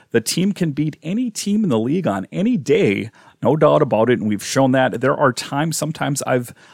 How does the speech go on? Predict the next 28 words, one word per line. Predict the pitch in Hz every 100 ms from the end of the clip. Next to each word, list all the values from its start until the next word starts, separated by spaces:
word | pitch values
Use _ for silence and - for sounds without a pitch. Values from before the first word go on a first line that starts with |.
| - -
been | 147
other | - 160 165
places | - 127 143 151 131
where | 110
you | 107 104
feel | - 131 147
it's | 107 -
kind | - 104 127 143
of | 113
too | - - 135
hard, | - - 117 135 151 131 _ - _
and | - 101
that's | 139 -
not | 160 156
the | 127
case | - 123 -
here. | 123 123
We | 123
have | 123 110
such | - - - -
a |
good | 113 104 131 190
team, | - 175 196 110 92 110 _ - _ _
even | 107 143 165 170
with | 135 139
these | - 117 117
guys | - 98 104 104 -
out." | 95 80 -